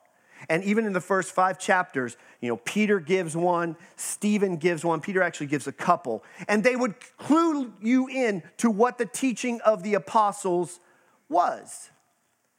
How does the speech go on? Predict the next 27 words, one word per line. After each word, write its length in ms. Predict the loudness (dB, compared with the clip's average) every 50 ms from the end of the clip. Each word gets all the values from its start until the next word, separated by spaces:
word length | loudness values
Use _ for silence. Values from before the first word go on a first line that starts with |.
| _ _ _ _ _ _ _ _ -6
And 100 | -4 0
so 100 | 0 2
I 160 | 4 4 2
want 180 | 2 2 0 -2
to 40 | -2
suggest 520 | -2 -4 -6 -2 0 0 0 0 -2 -6
this 180 | -8 -8 -6 -4
morning 280 | -2 0 0 0 0
that 120 | -2 -4 -4
the 80 | -6
teaching 380 | -10 -8 -8 -8 -6 -6 -4 -4
of 40 | -2
the 100 | -2 -2
apostles 460 | -4 -2 0 0 0 -2 -4 -10 -12
was 140 | -12 -12 -10
centered 340 | -8 -6 -4 -4 -4 -4 -6
around 280 | -6 -6 -6 -8 -8 -12 -18 _ _ _
three 840 | _ -20 -16 -10 -6 -4 -2 -2 -2 -2 -4 -4 -4 -4 -6 -6 -8 _ _ _ _ _ _ -14
main 640 | -10 -6 -4 -4 -4 -4 -4 -4 -4 -4 -6 -6 -6 -6
ideas. 840 | -6 -6 -8 -8 -10 -10 -10 -10 -10 -14 -18 -20 -20 -20 -20 -20 _ _ _ _ _ _ _ _ _ _ _ _ _ _ _ _ _ _ _ _ _ _ _ _ _ _ _ -10
And 100 | -8 -6
they're 80 | -6
simply 400 | -6 -8 -10 -10 -8 -8 -8 -8
this. 400 | -8 -8 -10 -10 -12 -16 -20 -20 _ _ _ _ _ _ _ _ _ _ _ _ _ _
The 80 | -10 -10
first 420 | -6 -2 -2 0 0 -2 -4 -4
one, 240 | -2 -2 -2 -4 -6